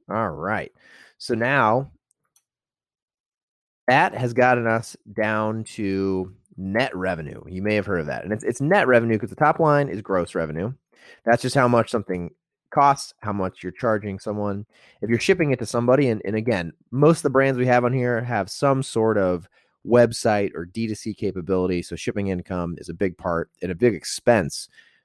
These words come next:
honestly, um, for these guys. Um, so shipping income and then trade, let's just say in this example, he gave us two dollars off.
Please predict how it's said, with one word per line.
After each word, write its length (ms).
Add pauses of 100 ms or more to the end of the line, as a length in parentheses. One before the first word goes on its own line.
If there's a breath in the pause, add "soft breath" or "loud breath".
honestly, 640 (140)
um, 320
for 180
these 160
guys. 300 (760 soft breath)
Um, 440 (340)
so 360
shipping 340
income 580 (1200)
and 80
then 140
trade, 520 (160)
let's 160
just 120
say 140
in 60
this 120
example, 460
he 100
gave 240
us 140
two 160
dollars 420
off. 380